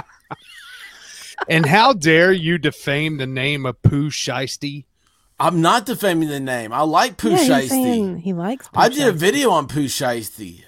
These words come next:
Speaker 2: He got done dirty.
Speaker 1: <laughs> Pooh always gets done dirty.
Speaker 2: I know, I know.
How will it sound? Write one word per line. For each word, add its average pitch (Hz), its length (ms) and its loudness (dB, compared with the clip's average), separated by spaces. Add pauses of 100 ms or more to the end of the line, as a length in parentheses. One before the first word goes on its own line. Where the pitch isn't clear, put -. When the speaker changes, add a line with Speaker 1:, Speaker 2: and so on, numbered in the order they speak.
Speaker 2:
He 185 200 -2
got 240 200 0
done 180 300 0
dirty. 151 320 0 (1300)
Speaker 1:
<laughs> - 60 -6 (920)
Pooh 160 280 8
always 139 360 0
gets 127 200 -6
done 123 280 -10
dirty. 117 340 -12 (420)
Speaker 2:
I 139 200 -2
know, 175 600 -2
I 139 120 -10
know. 151 540 -8